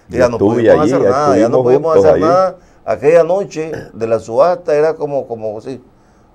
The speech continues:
Speaker 1: parecían unos buitres, unas grandes camionetas, ¿me entiendes? Unos grandes vehículos de gente pudiente que estaban avisadas de que había un tesoro y los vendieron por paca. O sea, creo que Eduardo Montealegre,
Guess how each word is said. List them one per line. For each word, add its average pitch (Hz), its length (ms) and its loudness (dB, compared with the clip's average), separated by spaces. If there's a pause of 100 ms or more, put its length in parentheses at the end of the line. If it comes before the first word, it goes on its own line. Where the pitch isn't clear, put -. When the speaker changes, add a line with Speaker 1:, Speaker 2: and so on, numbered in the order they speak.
Speaker 1:
parecían 120 420 -2 (200)
unos 151 220 -6
buitres, 147 420 -8
unas 120 180 -8
grandes 143 360 -6
camionetas, 139 580 -4
¿me 104 60 -8
entiendes? 101 320 -8
Unos 139 160 -8
grandes 143 320 -4
vehículos 135 580 -6 (540)
de 104 200 -6
gente 147 280 -6
pudiente 156 680 -4 (540)
que 110 80 -14
estaban 110 380 0
avisadas 127 480 -2
de 127 100 -8
que - 80 -12
había 104 320 -6
un 101 220 -16
tesoro 104 340 -14
y 107 60 -14
los 110 100 -14
vendieron 104 460 -14
por 95 180 -16
paca. 131 540 -18 (400)
O 82 120 -20
sea, 110 500 -4
creo 127 240 -4
que 135 60 -6
Eduardo 113 280 -6
Montealegre, 101 920 -12